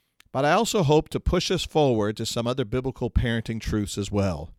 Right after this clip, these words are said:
But before I get into those, consider this headline from The Guardian. "Since when did obedience become the epitome for good parenting?" Well, that got my attention.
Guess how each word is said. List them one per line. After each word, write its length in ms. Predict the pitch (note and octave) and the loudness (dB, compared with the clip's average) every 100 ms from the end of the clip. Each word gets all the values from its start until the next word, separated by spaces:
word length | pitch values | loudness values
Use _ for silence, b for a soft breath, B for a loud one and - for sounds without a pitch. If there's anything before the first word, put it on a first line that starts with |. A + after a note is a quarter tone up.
| _ _ _ _ _ _ _ _ _ _ - | _ _ _ _ _ _ _ _ _ _ -8
But 120 | E3 | -4
before 300 | F#3+ A#3 C4+ | 0 2 2
I 60 | |
get 160 | F#3+ F3+ | 2 0
into 160 | F3+ C3+ | 0 0
those, 320 | B2+ A#2+ B2 | 2 2 0
consider 580 | - E3+ - A3+ A3 D#3+ | -4 -6 -6 -4 -4 -2
this 240 | E3+ - | -2 -2
headline 680 | D#3 C3+ A#2 G2+ F2+ A#2 A#2 _ _ _ _ _ | -2 -2 -2 -4 -4 -6 -10 _ _ _ _ _
from 540 | - - B2+ B2+ B2 - | -8 0 0 0 -4 -2
The 120 | C3 | -2
Guardian. 720 | A#2 C#3 D3+ A2 F#2 D#2 F2 _ _ _ _ _ _ _ _ | 2 4 4 0 -6 -10 -16 _ _ _ _ _ _ _ _
"Since 360 | - - C#4+ - | -12 -8 -6 -2
when 220 | A#3 C4 | 0 2
did 140 | G#3+ G3+ | 2 2
obedience 600 | F3 E3+ F3 B2+ B2+ - | 2 0 -2 -2 -4 -6
become 400 | C3 - D#3 B2+ | -4 2 2 4
the 140 | B2 | 2
epitome 640 | A#2 - F#3+ G#2+ G#2+ G#2+ - | 4 4 4 2 -2 -4 -8
for 200 | - A#2 | -6 -4
good 280 | G#2+ B2+ G#2+ | 0 -2 0
parenting?" 600 | C3+ B2+ A2+ - E2 D#2+ - _ _ _ _ _ _ _ _ _ _ - | 2 2 0 -4 -10 -12 -18 _ _ _ _ _ _ _ _ _ _ -14
Well, 120 | F#2 | -2
that 160 | B2 E3 | -2 0
got 160 | G#2 | -4
my 140 | G2 F#2+ | -4 -6
attention. 540 | F2+ G2+ F#2+ F#2+ C3 | -6 -8 -8 -8 -12